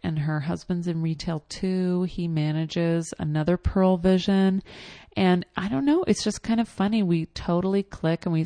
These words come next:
talk about how hard it is with kids. And the reason it comes up is because my glasses are in such bad shape.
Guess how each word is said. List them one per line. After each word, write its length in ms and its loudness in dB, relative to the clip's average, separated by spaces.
talk 240 -4
about 240 0
how 160 0
hard 400 0
it 100 0
is 540 2
with 180 -4
kids. 760 0
And 280 0
the 100 4
reason 400 4
it 140 2
comes 320 0
up 320 4
is 160 -2
because 580 0
my 300 2
glasses 520 0
are 80 2
in 120 2
such 360 -4
bad 280 0
shape. 520 0